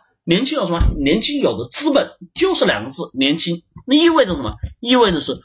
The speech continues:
我们输得起，我们敢折腾，对不对？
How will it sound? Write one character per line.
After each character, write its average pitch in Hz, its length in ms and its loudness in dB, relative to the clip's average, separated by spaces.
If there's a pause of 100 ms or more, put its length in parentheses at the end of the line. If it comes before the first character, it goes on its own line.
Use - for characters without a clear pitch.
(160)
我 131 160 4
们 143 100 2
输 262 300 -2
得 254 80 2
起， - 360 -6 (380)
我 117 140 -2
们 143 120 2
敢 101 240 -4
折 143 200 -2
腾， 107 220 -14 (580)
对 185 100 2
不 170 60 0
对？ 180 160 2